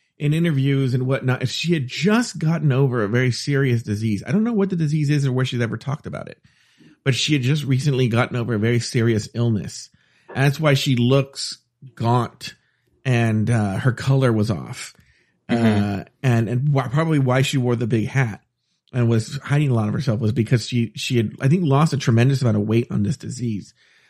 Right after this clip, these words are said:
Speaker 1: I don't
Speaker 2: Okay.
Speaker 1: know what it was, but, um, uh, yeah. So, um, okay.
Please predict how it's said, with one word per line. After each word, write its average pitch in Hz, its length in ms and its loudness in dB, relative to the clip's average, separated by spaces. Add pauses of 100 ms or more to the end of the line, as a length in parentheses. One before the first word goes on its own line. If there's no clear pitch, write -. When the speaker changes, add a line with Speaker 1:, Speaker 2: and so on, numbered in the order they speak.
(140)
Speaker 1:
I - 60 -2
don't 131 180 4
Speaker 2:
Okay. - 80 2
Speaker 1:
know 135 80 4
what 123 160 4
it 117 80 -2
was, 113 320 2
but, 107 380 -2
um, 104 380 -2 (840)
uh, 110 720 2 (260)
yeah. 131 360 0 (400)
So, 240 640 2
um, 190 560 2
okay. 220 340 2